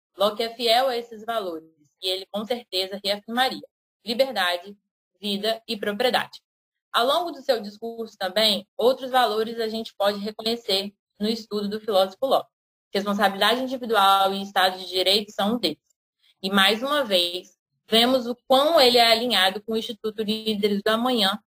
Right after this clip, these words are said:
e, por isso, tão necessário para o estudo dessa noite. As ideias de Locke fazem parte do nosso dia a dia, fazem parte dos nossos debates.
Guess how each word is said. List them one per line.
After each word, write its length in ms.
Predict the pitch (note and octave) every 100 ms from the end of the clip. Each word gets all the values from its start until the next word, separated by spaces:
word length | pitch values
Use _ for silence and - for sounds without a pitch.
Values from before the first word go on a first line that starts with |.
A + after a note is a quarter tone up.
| _
e, 60 | D4
por 220 | F4 D#4+
isso, 280 | A#3 B3+ - _ _
tão 280 | B3 B3 C#4
necessário 560 | C#4+ C#4 C4+ G#3+ G#3
para 80 | G3+
o 40 | B3
estudo 320 | - - G#3
dessa 240 | G3+ G#3 B3
noite. 280 | F3 - - _ _ _ _
As 200 | - F3
ideias 400 | F#3 G#3 A#3 A3
de 80 | G#3+
Locke 360 | F3+ G3 F#3 -
fazem 360 | G3+ F#3+ A#3 C4+ _
parte 560 | A3 A3+ A#3 - - - _ _
do 120 | G#3
nosso 280 | G#3+ G#3 G#3+
dia 260 | G3+ F#3
a 40 | F3
dia, 360 | F#3 F#3 F#3+ _
fazem 300 | - F#3+ A#3
parte 400 | A3+ A3+ A#3+ B3 G#3+
dos 160 | A3
nossos 340 | G#3 G3+ G3+ G3
debates. 720 | A3 G3 - - - -